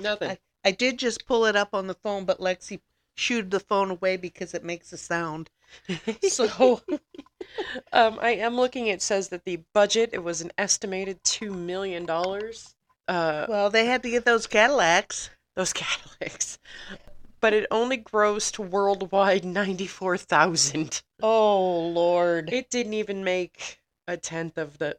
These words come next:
Speaker 1: money back.
Speaker 2: Oh, my.
Speaker 1: So.
Speaker 2: Oh, wow.
Speaker 1: There was supposed to be a sequel, and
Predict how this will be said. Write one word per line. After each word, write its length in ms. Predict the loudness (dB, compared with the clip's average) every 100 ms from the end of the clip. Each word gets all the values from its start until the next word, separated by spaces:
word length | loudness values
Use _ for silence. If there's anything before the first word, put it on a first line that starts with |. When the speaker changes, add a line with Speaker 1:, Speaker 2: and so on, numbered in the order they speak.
| _
Speaker 1:
money 220 | -8 -8
back. 540 | -6 -6 -6 -10 -20 -20 _ -2
Speaker 2:
Oh, 220 | -2 -2
my. 580 | -4 -4 -4 -4 -6 -8 _ _
Speaker 1:
So. 540 | -14 -8 -6 -8 -12 -18 _ _
Speaker 2:
Oh, 280 | -4 -2 -2
wow. 500 | -2 -2 0 0 0 -2 -6 _
Speaker 1:
There 220 | -4 0
was 240 | 0 0
supposed 420 | -2 2 2 2 -2
to 40 |
be 460 | -4 -6 -6 -8 -12 _ -20 -8 -8
a 80 |
sequel, 640 | -8 -6 -8 -6 -2 -2 0
and 180 | -2